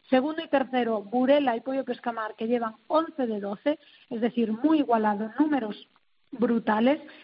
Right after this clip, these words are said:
En cuarta posición ahora mismo a ocho puntos, es cierto que hay un margen, pero bueno, estaría y entraría en puestos de playoff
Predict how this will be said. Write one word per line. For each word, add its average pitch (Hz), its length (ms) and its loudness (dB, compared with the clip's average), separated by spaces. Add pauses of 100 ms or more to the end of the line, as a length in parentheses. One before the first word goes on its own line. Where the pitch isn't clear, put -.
En 247 140 0
cuarta 285 280 2
posición 262 540 -4
ahora 247 200 2
mismo 247 440 -6
a 233 140 0
ocho 247 280 -2
puntos, 240 360 -4
es 226 140 -4
cierto 240 320 -2
que 233 80 0
hay 226 120 2
un 220 140 -6
margen, 254 380 0
pero 214 180 -6
bueno, 262 220 0
estaría 233 440 0
y 226 120 0
entraría 226 400 -2
en 220 60 -10
puestos 233 360 -2
de 220 240 -4 (380)
playoff 254 420 2